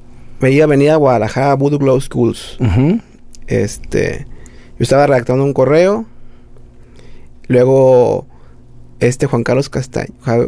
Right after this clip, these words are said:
Speaker 1: Juan Carlos Guerrero y Javier Castañeda estaban en su programa de graffiti en
Speaker 2: Ujú.
Speaker 1: ciento tres. Iban a dar cortesías para este concierto de los Voodoo. Y yo ya tenía mi boleto ya comprado, pero me gané ahí otro par de boletos.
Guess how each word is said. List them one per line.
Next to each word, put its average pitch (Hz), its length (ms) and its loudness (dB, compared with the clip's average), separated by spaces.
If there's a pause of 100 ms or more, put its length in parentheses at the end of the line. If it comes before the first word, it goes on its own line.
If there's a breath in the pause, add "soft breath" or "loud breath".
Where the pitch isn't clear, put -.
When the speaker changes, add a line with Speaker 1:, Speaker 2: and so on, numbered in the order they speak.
Speaker 1:
Juan 120 260 -2
Carlos 151 260 0
Guerrero 151 280 4
y 170 40 2
Javier 139 180 -4
Castañeda 135 300 -2
estaban 147 320 0
en 135 100 -4
su 131 100 -14
programa 127 320 0
de 135 60 0
graffiti 135 560 -2 (200)
en 113 160 -8
Speaker 2:
Ujú. 110 40 -2
Speaker 1:
ciento 117 260 -2
tres. 123 340 -2 (840 loud breath)
Iban 127 140 0
a 127 40 2
dar 127 120 0
cortesías 117 540 -4
para 110 240 -4
este 113 180 -8
concierto 101 400 -6
de 107 80 -2
los 98 160 -4
Voodoo. 113 320 -2 (960 loud breath)
Y - 140 0
yo 113 80 2
ya 113 40 0
tenía 120 200 0
mi 127 100 2
boleto 120 260 0
ya 117 300 0 (300)
comprado, 117 640 -2 (260)
pero 107 420 -2 (280 loud breath)
me 123 140 2
gané 123 320 2
ahí 123 200 0
otro 117 240 -2
par 117 280 -2
de 113 60 -2
boletos. 110 680 -6